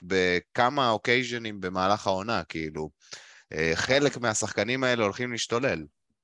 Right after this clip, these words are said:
ואני חושב שזו העמדה הכי חשובה שאנחנו צריכים לנתח, אני חושב שהסטרקצ'רים של כולנו, בין אם זה חמש, אה, פרימיומים בהגנה, בין אם זה ש-, אה, שני קשרים של שמונה,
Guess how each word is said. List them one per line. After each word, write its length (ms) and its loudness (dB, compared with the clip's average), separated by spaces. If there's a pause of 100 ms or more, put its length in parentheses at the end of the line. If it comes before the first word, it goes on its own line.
(440)
ואני 960 -4
חושב 320 0
שזו 440 0
העמדה 340 2
הכי 320 -4
חשובה 380 -4
שאנחנו 260 -6
צריכים 220 -6
לנתח, 340 -2
אני 80 -10
חושב 220 -10
שהסטרקצ'רים 1600 -2
של 220 -6
כולנו, 500 0
בין 240 0
אם 140 -6
זה 140 -4
חמש, 640 -2 (440)
אה, 160 0
פרימיומים 420 0
בהגנה, 560 2
בין 160 -2
אם 120 -6
זה 160 -4
ש-, 320 -2
אה, 520 -2
שני 340 -2
קשרים 460 -2
של 180 -4
שמונה, 420 -2